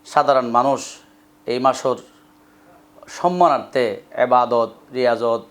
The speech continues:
আমল, বেয়াগিন ওনারা বেশি করেন। বিশেষ করে গরম মাঝে মা বোন হলে বিভিন্ন মাসালা মাসাইল, বিভিন্ন প্রশ্ন উত্তর উনি বেললেই দীর্ঘক্ষণ সময়ের পর সময় ওনারা অপেক্ষা করেন। তার ধারাবাহিকতায় আজিয়া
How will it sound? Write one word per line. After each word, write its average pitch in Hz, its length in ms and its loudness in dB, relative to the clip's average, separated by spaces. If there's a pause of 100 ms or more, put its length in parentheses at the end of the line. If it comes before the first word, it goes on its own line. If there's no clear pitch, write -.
আমল, 120 440 2 (560)
বেয়াগিন 143 600 -2 (180)
ওনারা 113 300 0
বেশি 107 260 -12
করেন। 98 260 -8 (600)
বিশেষ 143 340 -10
করে 120 260 -6 (240)
গরম 135 240 0
মাঝে 120 240 -6
মা 113 180 -2
বোন 127 160 -6
হলে 117 300 -6 (260)
বিভিন্ন 180 360 -4
মাসালা 131 420 2
মাসাইল, 117 500 -2 (360)
বিভিন্ন 127 340 -6
প্রশ্ন - 340 -8
উত্তর 135 240 -4
উনি 127 140 -4
বেললেই 110 360 -4 (440)
দীর্ঘক্ষণ 143 520 -2 (300)
সময়ের 160 380 0
পর 123 160 -4
সময় 123 360 -4
ওনারা 110 340 -4 (400)
অপেক্ষা 120 340 0
করেন। 98 240 -4 (640)
তার 139 180 0
ধারাবাহিকতায় 151 840 2 (840)
আজিয়া 117 560 0